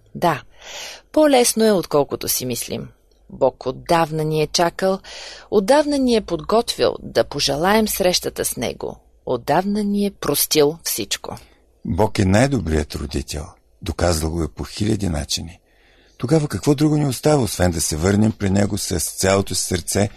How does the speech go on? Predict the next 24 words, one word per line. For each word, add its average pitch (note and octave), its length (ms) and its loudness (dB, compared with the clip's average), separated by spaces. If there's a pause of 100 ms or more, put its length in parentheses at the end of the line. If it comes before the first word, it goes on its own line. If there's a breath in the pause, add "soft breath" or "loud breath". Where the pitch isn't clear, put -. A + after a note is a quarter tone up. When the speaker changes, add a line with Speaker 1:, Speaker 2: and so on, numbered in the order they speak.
(420 loud breath)
Speaker 2:
и D#3+ 60 6
да D3+ 100 4
преживеем G#2 500 2
радостта F#2+ 440 -2
от G2 180 -2
наистина A2+ 440 -2
пълноценно F2+ 720 -4
преосмислен F#2 720 -8
и F2 40 -6
обновен C#2 420 -8
живот? B1+ 460 -12 (520)
Да A#2 180 0
го B2+ 120 -2
направим, C#2 500 -6 (240)
както - 280 -4
направи F2 400 -2
това E2+ 220 -4
блудния G2 400 -2
син E2+ 220 -6
и E2 40 -4
възкръсна E2 600 -6
от D2+ 60 -12
духовна D2+ 400 -8
смърт. - 520 -10